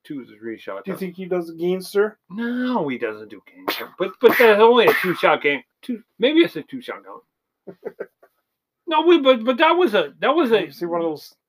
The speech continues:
Speaker 1: But
Speaker 2: you see
Speaker 1: you
Speaker 2: one
Speaker 1: know
Speaker 2: of
Speaker 1: what's
Speaker 2: those two
Speaker 1: kinda
Speaker 2: barrels?
Speaker 1: But you know what? If you rewind it, if you rewind it and check it, that looks like a gun from, um, uh,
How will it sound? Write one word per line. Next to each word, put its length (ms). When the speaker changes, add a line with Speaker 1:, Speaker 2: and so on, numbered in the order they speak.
Speaker 1:
But 100
Speaker 2:
you 40
see 140
Speaker 1:
you 60
Speaker 2:
one 60
Speaker 1:
know 40
Speaker 2:
of 60
Speaker 1:
what's 180
Speaker 2:
those 80
two 60
Speaker 1:
kinda 220
Speaker 2:
barrels? 400
Speaker 1:
But 140
you 180
know 120
what? 220
If 140
you 140
rewind 500
it, 140
if 160
you 160
rewind 580
it 120
and 100
check 220
it, 180
that 260
looks 200
like 220
a 80
gun 380
from, 500
um, 380
uh, 380